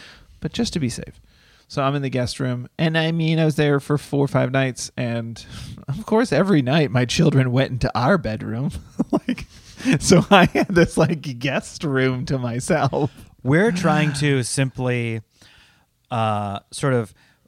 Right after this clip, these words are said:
Speaker 2: revisit the idea of what a dad is, right? What a modern dad is. But
Speaker 1: Uh-huh.
Speaker 2: some absolutes will never change, and I don't know how to d-, address them. And that's like, if, if your wife is on a call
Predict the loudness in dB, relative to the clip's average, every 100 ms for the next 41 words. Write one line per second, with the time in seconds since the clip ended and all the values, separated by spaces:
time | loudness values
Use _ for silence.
0 | _ _ -4 0 0 0 0 -2 -4 -4
1 | -4 -4 -4 -4 0 0 0 0 0 0
2 | -4 -10 _ _ -4 -2 -2 -4 -4 -2
3 | -4 -4 -2 -2 -2 -6 -6 -8 -8 -10
4 | -14 -16 -16 _ _ _ 0 2 2 2
5 | 2 0 -2 -6 -4 -4 -4 -10 -8 -6
6 | -6 -8 -6 -4 -4 -4 -4 -8 -10 -12
7 | -12 -16 -20 _ -6 -4 -4 0 2 2
8 | 0 0 0 0 0 -2 -6 -6 -4 -2
9 | -4 -6 -10 -12 -14 -14 -10 -6 -6 -6
10 | -8 -10 -8 -8 -12 _ -12 -12 _ -16
11 | -14 -10 -10 -6 -4 -2 -2 -4 -6 -6
12 | -6 -8 -12 -8 -4 -2 -2 -6 -8